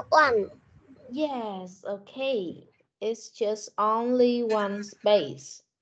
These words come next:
Speaker 2: Rabbit. Rồi, rabbit bắt đầu bằng letter gì nhỉ?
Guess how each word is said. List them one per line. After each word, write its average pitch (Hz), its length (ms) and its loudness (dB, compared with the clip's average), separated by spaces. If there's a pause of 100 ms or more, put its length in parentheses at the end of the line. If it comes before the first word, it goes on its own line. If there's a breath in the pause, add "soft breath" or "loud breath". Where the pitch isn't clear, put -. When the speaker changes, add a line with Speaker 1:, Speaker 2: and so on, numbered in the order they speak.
(300)
Speaker 2:
Rabbit. 180 840 0 (1040)
Rồi, 262 280 6 (180)
rabbit 233 480 4 (160)
bắt 294 180 6
đầu 240 140 6
bằng 220 140 2
letter 220 440 4
gì 196 180 -2
nhỉ? 175 160 -2